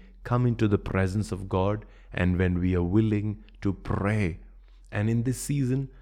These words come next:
our Father reminded us that we need to go back to that place of prayer. We need to go back to that place where we pursue unity with one another. We need to go back to that place where we pursue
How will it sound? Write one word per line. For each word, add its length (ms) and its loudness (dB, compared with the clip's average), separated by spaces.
our 180 -2
Father 460 0
reminded 600 0
us 180 -2
that 180 -4
we 160 2
need 600 0
to 140 0
go 260 4
back 440 -2
to 120 2
that 240 0
place 460 4
of 260 -6
prayer. 480 0
We 160 4
need 220 2
to 80 2
go 220 4
back 300 -2
to 80 4
that 280 -2
place 500 2
where 180 2
we 260 0
pursue 640 2
unity 840 4
with 180 0
one 280 4
another. 440 4
We 200 2
need 220 2
to 60 -4
go 220 0
back 340 -2
to 100 2
that 240 -2
place 440 2
where 240 0
we 240 0
pursue 640 0